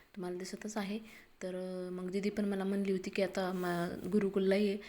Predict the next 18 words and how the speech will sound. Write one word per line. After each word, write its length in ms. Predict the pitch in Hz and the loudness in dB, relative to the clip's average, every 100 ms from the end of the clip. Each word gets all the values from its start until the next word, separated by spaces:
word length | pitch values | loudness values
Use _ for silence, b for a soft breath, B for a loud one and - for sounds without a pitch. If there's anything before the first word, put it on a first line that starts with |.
| B B | B B
आणि 120 | 180 | -2
दीदीच्या 320 | 196 196 202 | 0 0 0
घराची 320 | 190 208 202 | 2 0 0
वास्तुशांती 500 | 190 - 190 185 185 | -2 -2 -4 -4 -2
आहे, 100 | 190 | -2
त्याच्यामुळं 420 | 190 185 185 180 | -2 -4 -4 -2
मग 180 | 180 180 | -2 -4
थोडंसं 300 | 180 180 175 175 | -2 -2 -2 0
तयारी 260 | 190 185 180 | 0 0 0
पण 160 | 190 | -4
करायची 380 | 175 185 175 175 | -2 -2 -2 -2
होती, 200 | 165 180 | -2 -2
ती 100 | 175 | -4
इकडं 300 | - 175 180 | -6 -2 0
शिफ्ट 300 | 180 190 - | 0 -2 -4
होणार 160 | 190 175 | -4 -2
आहे 120 | 170 | 0
दीदी." 280 | 165 175 | 2 2